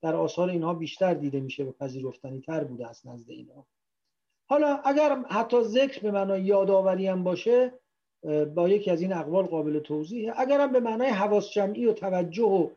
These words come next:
اه، متنبه شدن در مقابل مشاهده یک واقعیت عریان باشه که دیگه اصلاً کاری به مسئله فطرت هم نداره.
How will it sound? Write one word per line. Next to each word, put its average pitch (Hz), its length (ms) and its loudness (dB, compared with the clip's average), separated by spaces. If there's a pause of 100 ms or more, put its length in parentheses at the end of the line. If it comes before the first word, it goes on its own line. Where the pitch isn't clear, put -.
(520)
اه، 151 120 -8
متنبه 165 960 0
شدن 226 400 0
در 214 180 2
مقابل 170 540 2
مشاهده 160 540 0
یک 160 200 2
واقعیت 156 520 0
عریان 156 420 -2
باشه 226 400 0 (320)
که 170 100 -8
دیگه 180 200 0
اصلاً 180 200 -4
کاری 180 220 0
به 160 80 2
مسئله 147 280 -4
فطرت 143 480 -6
هم 185 340 -6 (400)
نداره. 139 640 0